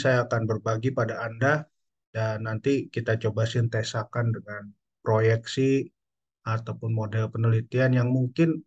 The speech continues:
Anda akan, eh, lakukan di semester depan atau di semester tujuh begitu ya. Dan kali ini saya akan bicara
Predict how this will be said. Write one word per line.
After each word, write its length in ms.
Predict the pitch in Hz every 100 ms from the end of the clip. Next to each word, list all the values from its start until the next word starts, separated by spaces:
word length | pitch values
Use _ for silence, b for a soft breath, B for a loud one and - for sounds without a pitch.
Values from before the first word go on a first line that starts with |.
| -
Anda 480 | 123 117 131 120 113
akan, 240 | 120 120 120 _ _
eh, 280 | 110 104 107
lakukan 720 | 110 110 - 123 - 139 143 143 _ _ _ _ _ _ _
di 240 | 107 107
semester 480 | 101 110 107 120 110
depan 400 | 107 - 123 120 110
atau 320 | - 101 104 - _
di 80 | -
semester 480 | - 113 110 117 117
tujuh 400 | 123 113 117 113
begitu 400 | 107 107 - 98
ya. 80 | 92 _ _ _ _ _ _ _ _ - B B B B B
Dan 160 | 117 117
kali 320 | 123 135 160
ini 160 | 160 147
saya 240 | 143 131
akan 160 | 127 120
bicara 480 | 113 - 104 113